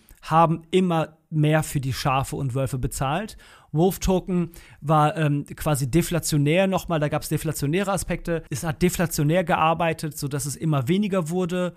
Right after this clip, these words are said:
Und so ist halt die Anfrage hoch, es gab weniger auf dem Markt und der Preis ist nach oben. Super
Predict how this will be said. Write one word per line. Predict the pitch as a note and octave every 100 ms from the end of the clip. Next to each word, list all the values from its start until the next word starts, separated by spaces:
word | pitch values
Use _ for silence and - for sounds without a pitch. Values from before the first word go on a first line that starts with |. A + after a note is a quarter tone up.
| -
Und | F#3 -
so | E3+ A#3+ C#4
ist | G#3+
halt | G#3+ A3 G#3
die | G3
Anfrage | E3+ F3 F3+ D3+ C#3+ A#2
hoch, | E3+ C4 B3 E3 _ -
es | -
gab | E3 C3
weniger | E3 D#3+ D3+
auf | -
dem | C#3
Markt | C#3+ E3 F#3+ - -
und | D#3+ D#3
der |
Preis | - C3+ C3 -
ist | D3 E3+
nach | D3
oben. | G3 E3+ C3 A2+ _
Super | C#3 E3+ G3+ G3 F#3+